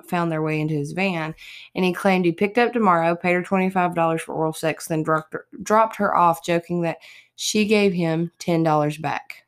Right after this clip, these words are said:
afterwards. And the jury was horrified. First of all, sex workers aren't giving you money back. Second of all,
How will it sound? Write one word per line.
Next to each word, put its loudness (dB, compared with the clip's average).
afterwards. -12
And 2
the 4
jury 2
was 2
horrified. 2
First -2
of -10
all, -6
sex -8
workers -2
aren't -4
giving -2
you -2
money 0
back. -8
Second 2
of 0
all, 2